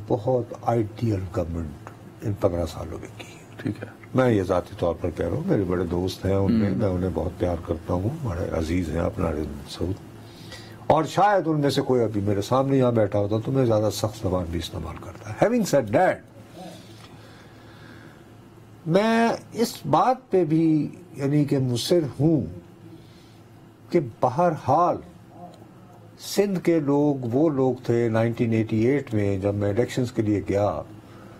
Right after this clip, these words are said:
Speaker 1: तो बहुत सारे हल्के जहाँ पर के पीर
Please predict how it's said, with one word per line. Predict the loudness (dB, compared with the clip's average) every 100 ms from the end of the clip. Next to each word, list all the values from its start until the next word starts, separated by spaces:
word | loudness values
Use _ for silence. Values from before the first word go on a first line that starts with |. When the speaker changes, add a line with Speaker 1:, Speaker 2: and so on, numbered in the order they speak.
| -20 -20 -20 -14 0
Speaker 1:
तो | 4 4 2 0 -4 -14 -20 -18 -18 -18 -6 2
बहुत | 2 4 2 0
सारे | 2 4 4
हल्के | 4 2 0 2 2 2
जहाँ | 2 2 2
पर | 2 0
के | 0 -2
पीर | -2 0 2 2